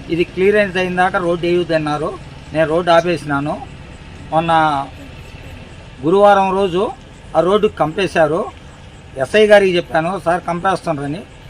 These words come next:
మీడియా సహకారంతో నేను, నేనే స్వయంగా ఈ గ్రామంలో ఎవరు తీయమన్నా కానీ కేసులు పెడతారని చెప్పి భయపడి, అందుకని నేనే స్వయంగా కర్ర తీ-,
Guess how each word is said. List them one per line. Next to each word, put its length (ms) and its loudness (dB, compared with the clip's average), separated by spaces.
మీడియా 380 4
సహకారంతో 760 2
నేను, 260 -4
నేనే 360 2
స్వయంగా 580 0
ఈ 40 -6
గ్రామంలో 640 2
ఎవరు 320 2
తీయమన్నా 480 2
కానీ 300 0
కేసులు 360 0
పెడతారని 460 -4
చెప్పి 240 -4
భయపడి, 540 -2
అందుకని 420 2
నేనే 300 0
స్వయంగా 440 2
కర్ర 260 0
తీ-, 260 -2